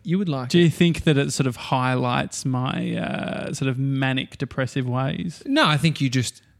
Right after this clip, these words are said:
Speaker 1: you, uh, it's, yeah, you're on the verge of being a hoarder, but you're not. So, like, you love stuff. I, th-, I could imagine maybe a hoarder's actually ill. You're not ill. A hoarder loves things,
Speaker 2: Mm.
Speaker 1: and especially new shiny things.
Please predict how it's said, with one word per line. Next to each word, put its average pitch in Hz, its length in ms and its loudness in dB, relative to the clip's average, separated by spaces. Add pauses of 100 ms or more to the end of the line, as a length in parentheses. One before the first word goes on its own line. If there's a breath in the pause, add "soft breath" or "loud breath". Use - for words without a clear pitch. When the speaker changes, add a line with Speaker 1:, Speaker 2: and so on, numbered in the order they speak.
Speaker 1:
you, - 240 -16
uh, 131 260 -6 (140)
it's, - 200 -2 (140)
yeah, 202 240 -2
you're 165 240 2
on 185 120 2
the 170 60 6
verge 165 460 4
of 139 140 2
being 156 320 4
a 131 100 2
hoarder, 143 380 6
but 135 160 2
you're 135 100 2
not. 135 340 0 (520 soft breath)
So, 160 140 0
like, 147 220 2
you 147 120 2
love 139 400 4
stuff. - 600 0
I, 147 80 2
th-, - 140 -4
I 160 80 0
could 160 120 2
imagine 156 340 2 (300 loud breath)
maybe 190 300 4
a 165 40 4
hoarder's 151 560 2 (840 loud breath)
actually 139 560 2
ill. 190 280 4 (260 soft breath)
You're 147 120 4
not 139 180 4
ill. 170 280 2 (600 loud breath)
A 151 80 0
hoarder 151 300 2
loves 127 360 2
things, 113 680 -4 (200)
Speaker 2:
Mm. 127 220 -2
Speaker 1:
and 135 360 0
especially 151 400 0
new 131 300 2
shiny 127 380 0
things. - 500 -12